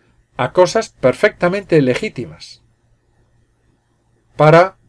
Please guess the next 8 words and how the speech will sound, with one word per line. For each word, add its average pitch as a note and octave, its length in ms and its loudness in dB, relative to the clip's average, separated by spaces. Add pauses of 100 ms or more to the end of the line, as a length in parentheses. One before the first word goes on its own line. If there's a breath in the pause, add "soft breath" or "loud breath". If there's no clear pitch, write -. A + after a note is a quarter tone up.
(320)
desprendernos D3 1200 0 (840)
de A#2+ 600 -4 (120)
gustos, F#3 880 -4 (360)
de C3+ 320 -4
inercias, F3+ 920 -4 (480)
cuando B2+ 320 2
esas F3+ 480 0 (720)
inercias E3 760 -2